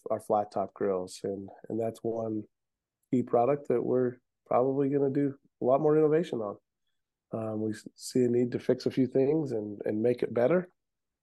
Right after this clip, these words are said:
And, uh, our, our flat top grills are, are awesome. They're, they're a really cool product to have on a patio. I mean, it's, it's a popular method to cook.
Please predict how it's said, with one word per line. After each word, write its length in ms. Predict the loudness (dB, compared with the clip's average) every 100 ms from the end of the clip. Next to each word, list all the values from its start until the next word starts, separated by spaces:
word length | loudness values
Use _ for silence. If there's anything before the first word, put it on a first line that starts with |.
| _
And, 360 | -4 -4 -4 -2
uh, 100 | 0
our, 400 | 2 0 -2 -6 -6
our 140 | -4
flat 280 | 0 0 0
top 200 | -2 -2
grills 340 | -4 -4 -4
are, 220 | -6 -8 -12 _ -8
are 140 | -2
awesome. 400 | 0 0 -4 -12 -12 _
They're, 300 | -4 -2 -4 -10 _ _ _ _ _ -2
they're 160 | 0
a 60 | 2
really 280 | 4 4 2
cool 580 | -2 -2 0 0 -4 -8 -4
product 360 | -2 -2 -4
to 60 | -2
have 160 | 0
on 120 | 0 -2
a 40 |
patio. 600 | 0 0 2 0 0 -2
I 60 | -4
mean, 200 | -4 -6
it's, 280 | -10 -10 -8
it's 120 | -8
a 40 |
popular 460 | -2 0 0 0 0
method 300 | -2 -4 -6
to 60 | -4
cook. 360 | -2 -2 -2